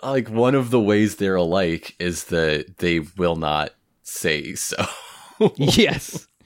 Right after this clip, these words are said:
Speaker 2: Like, Jolene definitely, like, the, these episodes really do contrast, like, the personalities of Jolene and Jotaro a lot. But there's also, yeah, some clear similarities between the two of them.
Speaker 1: Mm-hmm,
Speaker 2: Uh,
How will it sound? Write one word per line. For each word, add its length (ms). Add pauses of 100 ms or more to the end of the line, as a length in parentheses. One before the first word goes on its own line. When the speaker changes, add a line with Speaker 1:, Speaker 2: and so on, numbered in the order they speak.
(260)
Speaker 2:
Like, 240
Jolene 440
definitely, 600
like, 340
the, 480
these 300
episodes 580
really 220
do 220
contrast, 680
like, 140
the 80
personalities 600
of 360
Jolene 580
and 220
Jotaro 600
a 40
lot. 320 (400)
But 100
there's 160
also, 560 (360)
yeah, 300
some 280
clear 320
similarities 640
between 360
the 60
two 260
of 160
them. 280 (200)
Speaker 1:
Mm-hmm, 320
Speaker 2:
Uh, 80